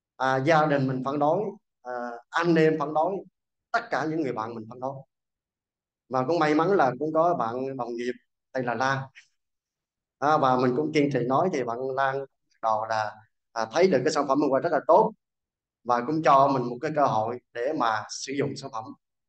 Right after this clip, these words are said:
Và thông qua đó thì, à, từng bước, từng bước cũng giống mình là bắt đầu đi vào trong môi trường học quay và bắt đầu, à, học tập về học quay. Và cũng không dễ dàng,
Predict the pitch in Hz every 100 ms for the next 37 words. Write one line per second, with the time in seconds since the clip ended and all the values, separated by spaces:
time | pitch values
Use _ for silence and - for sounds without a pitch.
0 | _ _ _ _ _ _ - 139 143 165
1 | 160 170 160 208 156 135 127 123 123 117
2 | - _ _ - 135 151 - 135 131 185
3 | 170 165 185 131 120 117 117 160 113 110
4 | 127 131 117 107 - 127 107 107 123 113
5 | - _ _ _ _ _ _ - 117 113
6 | 151 143 113 107 98 - _ _ _ _
7 | _ _ 113 107 107 104 107 - 117 113
8 | 120 120 113 110 120 113 113 - _ _
9 | _ _ _ _ 120 127 123 143 165 151
10 | 151 139 151 143 120